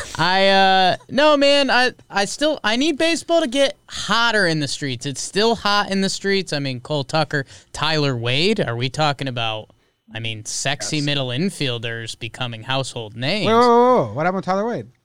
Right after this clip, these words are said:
Speaker 2: I told you guys this.
Speaker 1: He's in the celeb game, man. He's dating
Speaker 2: I don't
Speaker 1: Trev's
Speaker 2: know who
Speaker 1: girl.
Speaker 2: she is, but somebody very famous.
Speaker 3: Who?
Speaker 1: Trev's girl. Trev, tell him,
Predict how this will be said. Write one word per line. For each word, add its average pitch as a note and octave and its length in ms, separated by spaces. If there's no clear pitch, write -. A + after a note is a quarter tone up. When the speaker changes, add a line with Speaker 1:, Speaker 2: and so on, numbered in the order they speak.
Speaker 2:
I C3+ 160
told C4+ 360
you G#3+ 120
guys C3+ 340
this. - 500
Speaker 1:
He's B2 220
in B2+ 100
the C#3 80
celeb F#3+ 640
game, C3+ 320
man. C3+ 400
He's C3+ 220
dating D#3 340
Speaker 2:
I D#3 80
don't E3+ 160
Speaker 1:
Trev's G#3+ 120
Speaker 2:
know G#3 60
who D#3 60
Speaker 1:
girl. F#3+ 240
Speaker 2:
she E3 80
is, C3+ 120
but B2+ 240
somebody E3 360
very C#3 240
famous. A#2 720
Speaker 3:
Who? E3 260
Speaker 1:
Trev's G#3 460
girl. C4+ 360
Trev, A3 380
tell A#3+ 320
him, C4+ 180